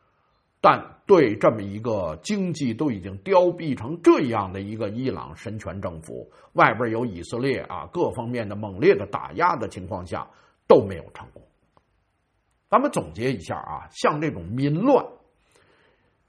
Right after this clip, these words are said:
为什么说取得不了它应有的成功呢？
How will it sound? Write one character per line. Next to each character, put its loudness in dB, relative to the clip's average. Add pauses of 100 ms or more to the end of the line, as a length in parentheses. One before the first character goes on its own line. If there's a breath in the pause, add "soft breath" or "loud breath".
(260)
为 8
什 -4
么 0
说 0
取 -8
得 -8
不 -6
了 -8
它 -14
应 -4
有 -8
的 -16
成 -16
功 -10
呢？ -12